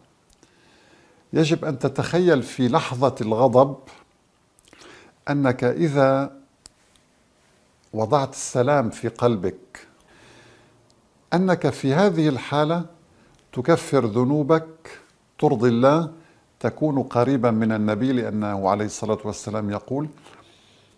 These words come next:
"أثقل شيء في ميزان العبد يوم القيامة حسن الخلق، وأقربكم مني مجلسا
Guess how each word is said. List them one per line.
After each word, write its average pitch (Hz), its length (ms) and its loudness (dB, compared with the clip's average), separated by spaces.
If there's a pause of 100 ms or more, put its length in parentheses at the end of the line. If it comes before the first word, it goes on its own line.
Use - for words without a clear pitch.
(380)
"أثقل 143 580 2
شيء 147 300 0
في 123 180 -4
ميزان 127 400 2
العبد 120 320 2
يوم 123 220 2
القيامة 120 400 -2
حسن - 320 -10
الخلق، 90 520 -8 (1300)
وأقربكم 160 960 2
مني 170 300 2
مجلسا 160 760 0